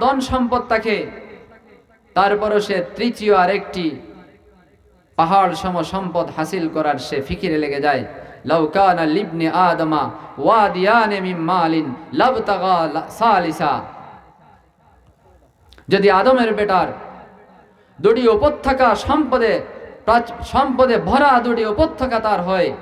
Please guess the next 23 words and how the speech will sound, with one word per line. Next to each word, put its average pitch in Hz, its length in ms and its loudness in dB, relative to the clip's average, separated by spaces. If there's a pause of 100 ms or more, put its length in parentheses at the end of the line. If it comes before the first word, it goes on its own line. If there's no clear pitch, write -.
(400)
তবুও 180 340 2
তার 160 520 0
পেট 208 260 -2
ভরে 160 200 0
না, 156 220 0 (220)
সে 165 200 0
তৃতীয় 214 420 0
আরেকটির 185 800 0 (300)
ধান্দায় 202 440 0
থাকে, 170 260 -4
ফিকিরে 165 380 -2
থাকে। 143 360 -2 (960)
তারপর 175 320 2
আল্লাহ 175 220 2
রসুল 165 320 -2
সাল্লাল্লাহু 165 460 0
আলাইহি 151 180 0
সাল্লাম 147 280 -4
বলেন, 143 300 -2 (360)
মা-, 135 220 -2
আদমের 196 420 2
বেটার 170 380 2
মানুষ, 226 460 0